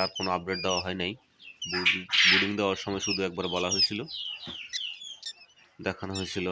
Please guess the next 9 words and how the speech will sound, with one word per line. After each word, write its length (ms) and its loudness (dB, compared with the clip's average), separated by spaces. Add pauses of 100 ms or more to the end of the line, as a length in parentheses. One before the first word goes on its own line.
(140)
আর 100 2 (540)
নতুন 220 0
করে 180 4
কোনো 160 -2
আপডেট 380 -4
আপনাদেরকে 460 2
দেওয়া 200 0
হয় 140 -4
নাই। 100 2